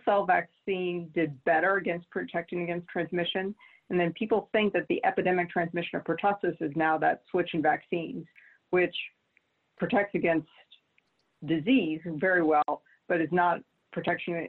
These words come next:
protecting against carriage and transmission. So in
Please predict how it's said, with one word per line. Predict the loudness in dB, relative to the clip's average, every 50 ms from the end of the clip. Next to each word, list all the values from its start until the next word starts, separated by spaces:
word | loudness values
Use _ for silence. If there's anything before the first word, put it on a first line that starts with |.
| -12 -16
protecting | -8 -4 -4 -4 -4 -4 -4 -4
against | -2 0 -2 -2 -2 -6 -10 -4
carriage | -2 0 0 0 0 -2
and | -6 -6
transmission. | -6 -6 -6 -6 -4 -4 -4 -4 -4 -6 -6 -8 -8 -10 -12 -14 -20 -20 -20 _ _ _ _ _ _
So | 2 4 4
in | 4 2